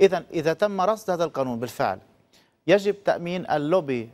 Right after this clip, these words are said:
ال-، المناسب لاستباق صدوره، لأنه، وجواباً على سؤالك، إذا صدر، آه، نجد صعوبة في استدراك مفاعيله،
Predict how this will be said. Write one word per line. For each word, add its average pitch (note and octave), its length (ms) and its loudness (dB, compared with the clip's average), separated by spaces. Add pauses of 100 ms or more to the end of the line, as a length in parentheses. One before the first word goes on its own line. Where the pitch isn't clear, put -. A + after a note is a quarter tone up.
(180)
ال-، A#2+ 360 -2
المناسب B2+ 760 -2 (460)
لاستباق E3 1080 0
صدوره، C3 400 -2
لأنه، A#2+ 720 -2
وجواباً D3+ 540 0
على D3 180 -2
سؤالك، G2+ 440 -4 (120)
إذا C#3 220 -2
صدر، C3+ 460 2 (800)
آه، A#2+ 520 -2
نجد F#3 300 0
صعوبة D#3 640 0 (520)
في F3+ 480 0 (120)
استدراك F3 640 0
مفاعيله، A2+ 680 -4